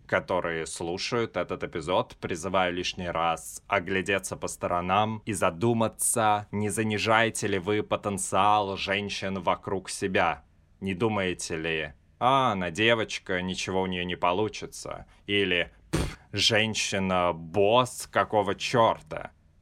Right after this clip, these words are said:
Поверьте мне, вы лишаетесь теоретического компаньона в какой бы то ни было сфере жизнедеятельности. Как и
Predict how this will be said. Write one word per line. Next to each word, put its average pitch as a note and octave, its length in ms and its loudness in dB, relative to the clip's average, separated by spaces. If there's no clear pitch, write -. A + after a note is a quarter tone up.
Поверьте A2+ 560 2
мне, F2 460 0
вы G#2 540 0
лишаетесь G2 920 0
теоретического F2+ 840 -2
компаньона E2+ 1160 -2
в - 140 -18
какой A2 580 0
бы F#2+ 280 -2
то F2+ 220 -2
ни F2+ 240 -4
было F2 300 0
сфере E2+ 720 -4
жизнедеятельности. E2+ 1700 -6
Как - 500 0
и A2+ 420 -2